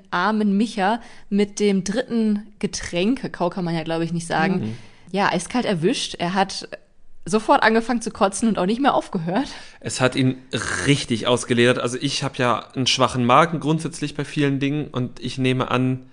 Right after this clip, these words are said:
Speaker 2: also ich kann mich da sehr gut reinversetzen. Du kriegst einfach was, was dich total rausbringt und dann kotzt man und kotzt man und kotzt man.
Speaker 1: Und Kakao hat ja auch wirklich die Eigenschaft, dass es einem sehr schwer im Magen liegt und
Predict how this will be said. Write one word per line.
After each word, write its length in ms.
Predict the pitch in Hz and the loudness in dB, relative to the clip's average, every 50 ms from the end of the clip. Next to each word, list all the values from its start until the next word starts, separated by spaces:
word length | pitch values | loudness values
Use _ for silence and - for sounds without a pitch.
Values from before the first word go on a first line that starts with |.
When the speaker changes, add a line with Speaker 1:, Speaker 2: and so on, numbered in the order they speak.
| - _ _ - - - - - | -20 _ _ -20 -20 -20 -10 -2
Speaker 2:
also 160 | - 139 139 - | 0 0 2 2
ich 200 | - - - - | 0 -2 -2 -4
kann 240 | - - 143 143 143 | -2 0 0 0 0
mich 100 | 127 - | 0 2
da 120 | - 127 | 2 2
sehr 180 | 120 131 127 120 | 4 4 2 2
gut 180 | 123 120 117 | 2 -2 0
reinversetzen. 560 | 117 113 117 110 - 110 107 107 101 - - 113 | 2 2 2 0 -2 -2 -2 -2 -2 -2 -6 -6
Du 80 | 110 | -6
kriegst 380 | 107 - - - 156 151 - - | -6 -8 -6 -6 -4 -4 -2 -4
einfach 180 | 131 123 127 | -4 -4 -2
was, 200 | 123 131 131 - | -4 -4 -4 -4
was 100 | 127 123 | -8 -6
dich 120 | - 131 123 | -6 -8 -6
total 420 | - 131 135 - 139 131 139 151 | -6 -6 -4 0 4 4 4 4
rausbringt 580 | 139 135 143 143 143 - - 127 139 147 143 - | 4 2 0 0 -2 -2 -2 0 0 0 -2 -6
und 120 | 123 - | -4 -2
dann 200 | 120 113 117 117 - - - | 0 -2 -2 -2 -8 -10 -12
kotzt 420 | - - - 143 - - - - - | -12 -6 -6 -6 -6 -6 -12 -10 -8
man 180 | 135 123 117 | -8 -6 -6
und 200 | 123 120 - - - _ _ - | -6 -8 -8 -10 -16 _ _ -8
kotzt 400 | - - 156 143 147 - - - | 0 0 0 0 0 -6 -8 -4
man 160 | 127 123 123 | -2 -2 0
und 160 | 123 - - - - - - - - - | -2 -4 -8 -10 -18 -20 -20 -20 -12 -10
kotzt 400 | - - 131 123 - - - - | 0 0 0 0 0 -8 -14 -14
man. 220 | - - - - - - - - - - | -14 -14 -14 -16 -18 -20 -20 -20 -8 -2
Speaker 1:
Und 300 | 196 196 190 185 - - - - _ - - | -2 -2 -2 -2 -6 -12 -18 -20 _ -16 -10
Kakao 560 | - 190 175 - - - 185 185 196 202 190 | -6 -4 -4 -4 -4 2 4 6 6 6 4
hat 120 | 196 190 | 0 -2
ja 180 | 196 196 151 175 | 0 2 2 2
auch 60 | 165 | 2
wirklich 240 | 185 196 - 196 180 | -2 -2 -2 -2 -2
die 160 | - 190 - | 0 0 2
Eigenschaft, 560 | 160 170 170 185 180 - - 180 175 - - | 2 2 2 2 -2 0 0 0 0 0 -2
dass 140 | 180 170 180 | -6 -4 -4
es 160 | 180 170 - | -6 -6 -6
einem 460 | - - 175 175 170 170 165 165 - - - - | -6 -4 -2 -2 0 -2 -2 -4 -6 -12 -16 -14
sehr 320 | - 151 175 175 170 175 | -8 -2 0 2 2 2
schwer 380 | 170 - - 170 175 170 - - | 0 -4 -4 -2 0 0 0 0
im 120 | 165 165 | -2 -2
Magen 380 | 165 165 160 170 175 170 160 160 | -2 0 0 -2 -2 -2 -2 -4
liegt 320 | 151 156 170 170 - - | -4 -4 -6 -6 -8 -6
und 240 | 165 170 170 170 | -4 -4 -4 -4